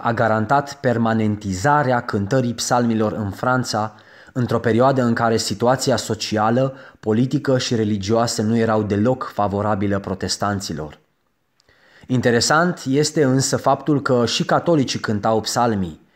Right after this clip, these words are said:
uneori chiar pe cei versificați în franceză de poeții umaniști cu vederi protestante ca Marot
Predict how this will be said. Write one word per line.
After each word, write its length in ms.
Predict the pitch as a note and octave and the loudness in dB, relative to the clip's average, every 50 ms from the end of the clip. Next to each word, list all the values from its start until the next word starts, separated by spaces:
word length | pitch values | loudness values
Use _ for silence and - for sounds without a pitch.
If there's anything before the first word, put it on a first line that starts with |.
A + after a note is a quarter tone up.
| _ _ - - - | _ _ -20 -14 -6
uneori 540 | - C3 C3 B2+ B2+ B2+ B2+ B2+ C3 C3 C3 | -2 0 2 2 4 4 4 4 4 2 0
chiar 340 | - - C#3+ C3+ C#3 D3 D3 | 0 0 2 4 4 2 2
pe 120 | D3 C3+ | 0 -4
cei 240 | - - - C#3+ C#3 | -4 -2 -2 -2 -2
versificați 800 | A#2+ A#2 A#2+ A2 - - G2+ - A2+ A2 - C3+ C3 C3 - - | 0 0 -2 -2 -2 -4 -6 -4 -4 -2 0 0 0 0 -2 -4
în 100 | C3 A#2 | -6 -6
franceză 580 | G#2+ - - A2 A2 A2 G#2+ - C#3+ B2+ G2+ A#2+ | -4 -2 -2 -2 0 0 0 0 0 0 0 -2
de 140 | G2+ G#2 G#2+ | -2 -2 -4
poeții 520 | - - A2 A2 A#2+ B2+ B2 - - B2 | -2 0 0 2 0 0 -2 -2 -4 -2
umaniști 680 | - B2 A2+ G#2 G2+ G2+ A2+ B2+ C3 B2+ - - - - - - - - - | -2 -2 -2 -2 -2 0 0 0 0 -2 -2 -6 -8 -14 -20 -20 -20 -18 -12
cu 100 | - A2+ | -10 -4
vederi 380 | G2 A2 A2 G#2+ A#2+ B2 B2 A#2+ | 0 0 2 2 2 2 2 0
protestante 800 | - A2+ A2 G#2 - G2+ F#2+ - - C3 B2 B2+ B2 A#2 A2+ G#2 | -2 -4 -4 -2 -2 -4 -4 -2 0 0 2 2 0 0 -2 -2
ca 200 | G#2+ - A2+ G#2+ | -2 0 0 0
Marot 560 | G#2 G#2 G2 F#2+ G#2 A#2 B2+ C3 C3 - | 0 0 0 0 2 2 2 0 0 -4